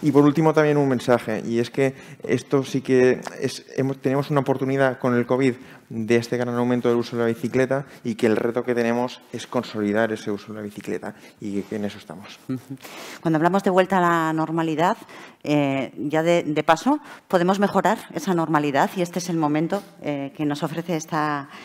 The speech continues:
Speaker 2: esta oportunidad. Eskerrik asko, eh, lauroi, zuen gogoeta partekatzeagatik. Muchísimas gracias por compartir vuestras reflexiones, por haber sido tan flexibles, porque el tiempo nos ha ido jugando malas pasadas a lo largo de, de la mañana, pero también ya gestionado.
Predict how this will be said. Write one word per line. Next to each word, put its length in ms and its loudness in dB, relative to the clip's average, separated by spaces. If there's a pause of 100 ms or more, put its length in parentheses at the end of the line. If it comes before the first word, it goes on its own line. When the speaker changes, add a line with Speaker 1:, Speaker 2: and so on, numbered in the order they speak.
(300)
Speaker 2:
esta 200 0
oportunidad. 600 2 (160)
Eskerrik 460 0
asko, 500 4
eh, 280 -4
lauroi, 480 2 (460)
zuen 340 4
gogoeta 360 4
partekatzeagatik. 680 -2
Muchísimas 380 0
gracias 220 -2
por 140 -4
compartir 340 -2
vuestras 280 -4
reflexiones, 520 -4
por 140 -4
haber 160 2
sido 200 0
tan 320 6
flexibles, 600 -6
porque 200 -6
el 60 -2
tiempo 380 0 (280)
nos 140 -2
ha 60 0
ido 120 -2
jugando 360 0
malas 240 -2
pasadas 500 -6
a 20 -6
lo 120 -4
largo 280 -2
de, 300 -6 (140)
de 140 -2
la 100 0
mañana, 360 0
pero 160 -2
también 320 0
ya 100 2
gestionado. 600 0